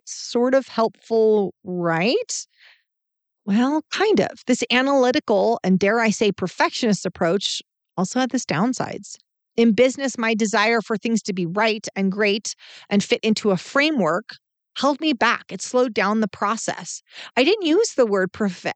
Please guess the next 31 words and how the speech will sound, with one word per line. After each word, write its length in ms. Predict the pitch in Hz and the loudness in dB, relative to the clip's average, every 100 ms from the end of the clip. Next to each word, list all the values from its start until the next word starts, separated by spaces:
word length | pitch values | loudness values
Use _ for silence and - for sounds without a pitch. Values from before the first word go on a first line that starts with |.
| _ | _
perfect. 400 | - 196 160 185 | -2 0 0 0
I 80 | 214 | 0
didn't 160 | 233 247 | 2 0
use 160 | 254 | 0
the 80 | 247 | 2
word 160 | 240 220 | 2 0
perfectionist 560 | 247 - 302 226 208 | -2 -2 0 0 -2
because 180 | 226 208 | -2 0
I 60 | 226 | 0
was 140 | 208 | 0
well 320 | 214 285 330 | 2 2 2
aware 440 | 349 311 240 220 214 | 2 2 4 4 2
of 160 | 175 | 0
the 80 | 190 | 2
negative 520 | 196 190 202 214 214 | 2 2 2 0 0
connotations 680 | - 202 190 214 196 185 170 | -2 -2 0 0 0 0 -2
associated 920 | - - - 220 - 90 156 156 175 180 - - - | -2 -4 0 0 0 0 0 2 0 -4 -16 -20 -2
with 180 | 196 - | 0 2
the 100 | 214 | 0
word 360 | 180 175 170 175 - | 2 2 0 -2 -8
perfection 800 | 220 - 254 - - 147 170 190 _ | -6 -2 -2 -2 -4 -2 -2 -2 _
in 140 | - 196 | 0 2
business. 580 | 233 247 175 - - - _ _ _ _ - | 2 0 -4 -8 -10 -10 _ _ _ _ -12
So 160 | - | -2
I 100 | 190 | 2
refrained 680 | 202 208 202 - 277 302 302 | 2 2 -2 -2 -2 -2 -4
from 180 | - 220 | 2 4
using 440 | 214 262 262 185 185 | 6 4 4 4 4
that 220 | 190 - | 0 0
word 320 | 196 190 190 - | 2 2 0 -2
explicitly. 880 | - - - - 381 196 190 151 | -8 -8 -8 -4 -2 0 0 -2